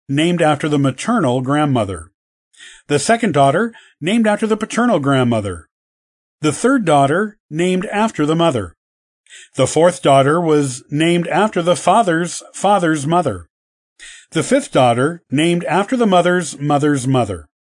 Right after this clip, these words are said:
The sixth daughter, named after the father's mother's mother. The seventh through tenth daughters, named after the mother's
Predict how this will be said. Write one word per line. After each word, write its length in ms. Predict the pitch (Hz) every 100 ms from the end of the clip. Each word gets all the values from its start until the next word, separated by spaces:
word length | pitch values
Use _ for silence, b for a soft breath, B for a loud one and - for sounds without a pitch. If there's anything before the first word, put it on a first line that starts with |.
| _ _ _ _ B B -
The 100 | 135
sixth 360 | - 214 226 147
daughter, 460 | 131 120 143 160 -
named 300 | 156 165 160
after 320 | 160 226 226
the 140 | 175 180
father's 720 | - 190 233 143 143 135 -
mother's 480 | 139 180 180 123 107
mother. 400 | 120 104 92 80 _ _ _ _ _ _ _ B B B -
The 100 | 143
seventh 540 | - 208 254 254 - _
through 220 | - 165
tenth 380 | 147 - 180 180
daughters, 580 | 147 127 123 151 190 - B B B
named 380 | 143 196 240 233
after 400 | 202 208 214 160
the 120 | 156
mother's 520 | 165 196 185 151 139